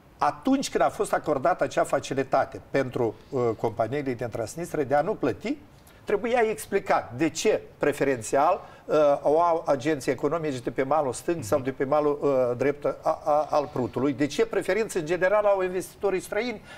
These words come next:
în raport cu investitorii naționali, lucru care la fel nu se vorbește. Lucru care nu s-a făcut atunci și era necesar, poate,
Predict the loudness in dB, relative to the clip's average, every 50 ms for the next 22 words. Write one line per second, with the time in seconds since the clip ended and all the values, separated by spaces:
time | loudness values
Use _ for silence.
0 | -6 -2 0 2 2 2 2 2 -2 -2 -2 -2 -4 -4 -4 -4 -6 -8 -12 -6
1 | 0 2 2 2 2 0 -4 -8 -16 -16 -12 -4 0 0 0 2 2 0 0 2
2 | 2 2 0 0 -2 -4 -4 -2 -4 -4 -6 -6 -6 -6 -2 -2 0 0 0 0
3 | -2 0 0 0 -2 0 -2 -6 -6 -4 -2 -2 -2 -2 -4 -6 -8 -10 -14 -20
4 | -20 -20 -20 -20 -20 -18 -10 -4 0 0 0 2 0 0 0 0 0 0 0 -2
5 | -2 -2 0 0 0 0 0 -2 -2 -4 -4 -2 0 0 0 0 -2 -4 -2 0
6 | 0 0 0 -2 -6 -18 -20 -20 -20 -20 -20 -20 -20 -20 -20 -20 -20 -20 -14 -10
7 | -4 0 2 2 4 4 2 2 0 -2 -2 -2 -2 -2 0 0 0 0 -2 -6
8 | -6 0 2 2 2 2 0 -6